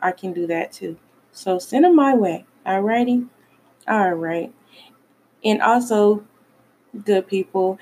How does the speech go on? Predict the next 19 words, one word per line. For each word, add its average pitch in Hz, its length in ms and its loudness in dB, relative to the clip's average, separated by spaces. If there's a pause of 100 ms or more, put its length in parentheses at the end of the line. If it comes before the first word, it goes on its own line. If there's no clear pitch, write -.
(140)
if 247 160 2
you're 240 100 2
interested 254 480 2
in 208 140 0
becoming 202 400 0
a 175 100 -2
supporter, 254 560 2
just 208 240 -2
support 202 380 -4
this 196 120 -10
podcast 220 600 -2
with 196 160 -10
a 190 40 -8
small 185 360 -2
monthly 185 340 -4
donation 233 840 0
to 196 300 -4
help 220 220 0
sustain 214 600 -4